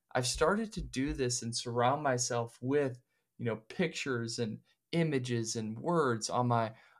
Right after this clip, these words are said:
um, walls of what I wanted to achieve. And it's start, I'm starting to live in that of, like, "Oh, I had the triple crown of two hundreds on my wall, each race lined out and all of that.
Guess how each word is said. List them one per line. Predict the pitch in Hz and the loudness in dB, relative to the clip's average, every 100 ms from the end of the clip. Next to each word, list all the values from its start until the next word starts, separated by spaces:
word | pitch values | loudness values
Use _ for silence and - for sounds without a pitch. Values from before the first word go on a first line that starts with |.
| _ | _
um, | 117 107 101 - | 0 2 0 -6
walls | 110 123 131 120 | 4 6 6 4
of | 117 | 0
what | 117 117 | 4 4
I | 113 | 4
wanted | 117 117 117 | 2 -2 -4
to | 113 | -6
achieve. | 107 - 131 175 - _ - _ _ _ - | -6 -6 -6 -6 -12 _ -20 _ _ _ 0
And | 139 131 120 120 _ - | 4 6 4 0 _ -12
it's | 127 - | 0 2
start, | - 127 - | 4 2 2
I'm | 131 | -2
starting | - 151 151 | 0 0 2
to | 127 | 0
live | 110 131 139 | 0 -2 0
in | 131 110 | 0 -2
that | 101 95 - _ _ _ | -4 -8 -14 _ _ _
of, | 123 120 | 6 6
like, | 120 113 107 - _ _ _ _ _ - | 4 4 2 -4 _ _ _ _ _ 0
"Oh, | 170 156 127 113 _ _ _ | 6 6 6 0 _ _ _
I | 139 143 | 2 2
had | 170 165 151 | 2 2 0
the | 131 | -6
triple | - 160 156 147 | -2 -4 -2 -8
crown | - 139 139 151 | 0 2 4 2
of | 127 | -4
two | 123 151 139 | -8 -6 -4
hundreds | 131 139 143 139 | -4 -4 -6 -4
on | 123 | -2
my | 120 110 | -2 -2
wall, | 98 104 113 139 165 - _ _ - | -4 -2 0 -2 -4 -12 _ _ -6
each | 139 123 123 | -6 -4 -4
race | 131 143 151 - | -2 -2 -2 -2
lined | 139 139 135 | -2 -2 -2
out | 135 139 - | -2 -2 -4
and | |
all | 113 120 | -2 0
of | 120 | 0
that. | 113 123 160 | 0 0 -2